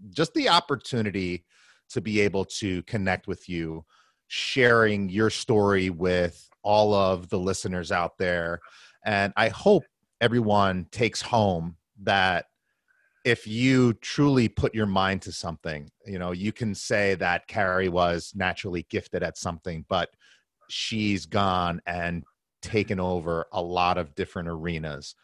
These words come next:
And I, I personally want to attribute that to not just her athleticism,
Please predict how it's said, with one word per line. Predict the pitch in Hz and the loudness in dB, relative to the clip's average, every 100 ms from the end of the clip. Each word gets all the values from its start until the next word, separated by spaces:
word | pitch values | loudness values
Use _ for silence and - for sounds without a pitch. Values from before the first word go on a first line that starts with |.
| _ _ _ | _ _ _
And | - 87 87 85 - | -8 -4 -4 -6 -4
I, | 90 92 98 98 87 85 - | 0 4 4 4 0 -6 0
I | 104 113 | 6 6
personally | - 113 104 - 95 87 | 4 2 0 0 -4 -2
want | 85 95 92 | 2 2 2
to | 87 | 0
attribute | 85 - 92 85 - | -4 -6 -8 -8 -4
that | 90 85 - _ - | -2 -2 -4 _ -10
to | 107 92 85 85 82 _ _ _ | -6 -2 -2 -4 -6 _ _ _
not | 110 107 | 0 0
just | - 98 - | 0 -4 -2
her | 98 92 | -2 0
athleticism, | 92 - 95 92 87 92 82 82 | -2 -2 -2 -2 -2 -6 -8 -8